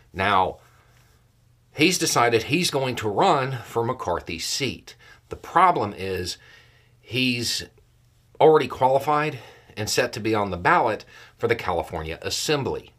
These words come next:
the state level. Um, the Secretary of State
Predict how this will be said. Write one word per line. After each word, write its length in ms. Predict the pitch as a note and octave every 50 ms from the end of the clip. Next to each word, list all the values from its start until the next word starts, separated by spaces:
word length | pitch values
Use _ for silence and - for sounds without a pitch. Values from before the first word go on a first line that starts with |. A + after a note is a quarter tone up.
| _ _ _ _ -
the 80 | F#2+
state 320 | - - - B2 A2+ A2 -
level. 320 | E2 F2 - - - - - _ _ _ _ _ _ - - - _ _ _ _ _ _ _ _ _ _ _ _ _ -
Um, 540 | F2 F2+ F2+ E2+ D#2+ D#2 C#2 C#2 C2 A1+ - _ _ _ _ _ _ _ _ _ _ _ _ _ _ _ _ _ _ _ _ _ _ _ _ _ _ _ _ _ _ _ _ _ _ _ _ _ _ -
the 300 | A#2 A2 B2 B2+ B2 A#2+
Secretary 520 | A#2+ - - F#3+ F#3 - - D#3+ D3+ C3+ A2+
of 100 | G2 F#2
State 720 | - - - - - C3 C3+ G#2+ F2 F2+ G2 - - -